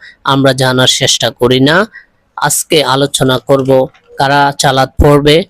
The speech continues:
এবং কারা চালাত পড়বে না। আমি যে সকল দলিল দেব, তা আপনারা যাচাই বাছাই করবেন, আশা করি। আল্লাহ বলেছেন, "হে ঈমানদারগণ,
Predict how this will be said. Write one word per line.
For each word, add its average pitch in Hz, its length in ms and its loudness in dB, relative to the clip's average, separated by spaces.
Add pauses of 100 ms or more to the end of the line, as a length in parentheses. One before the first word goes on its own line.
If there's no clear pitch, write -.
(160)
এবং 135 300 0
কারা 127 180 -2
চালাত 117 400 -4 (100)
পড়বে 117 260 0
না। 107 180 -4 (340)
আমি 160 260 2
যে 151 200 2
সকল 147 520 0 (100)
দলিল 139 640 0
দেব, 139 320 2 (380)
তা 131 220 0
আপনারা 123 520 0
যাচাই 123 480 -2
বাছাই 127 520 -2 (280)
করবেন, 147 440 0 (160)
আশা 120 260 -2
করি। 117 360 -2 (800)
আল্লাহ 151 580 0
বলেছেন, 147 480 0
"হে 143 320 2
ঈমানদারগণ, 139 800 2